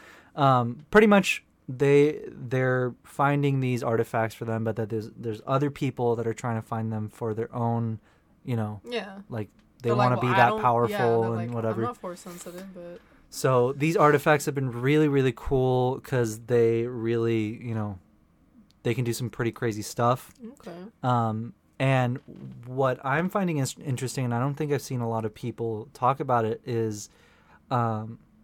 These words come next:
Speaker 1: we've put, we've completely forgotten about that, that High Republic game that's coming. Um, Eclipse?
Speaker 2: That's High Republic?
Speaker 1: Yeah, High Republic
Speaker 2: I
Speaker 1: era.
Speaker 2: totally forgot.
Speaker 1: Yeah, it's High Republic era.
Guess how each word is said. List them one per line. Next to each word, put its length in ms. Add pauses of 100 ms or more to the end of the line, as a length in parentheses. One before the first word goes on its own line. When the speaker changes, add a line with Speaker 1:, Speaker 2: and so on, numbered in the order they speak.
(160)
Speaker 1:
we've 280
put, 260
we've 220
completely 460
forgotten 340
about 260
that, 180 (160)
that 360 (220)
High 160
Republic 480
game 220
that's 180
coming. 440 (140)
Um, 540 (320)
Eclipse? 600 (760)
Speaker 2:
That's 160
High 140
Republic? 460 (180)
Speaker 1:
Yeah, 100 (300)
High 120
Republic 400
Speaker 2:
I 40
Speaker 1:
era. 240
Speaker 2:
totally 340
forgot. 420 (420)
Speaker 1:
Yeah, 180
it's 200
High 120
Republic 480
era. 340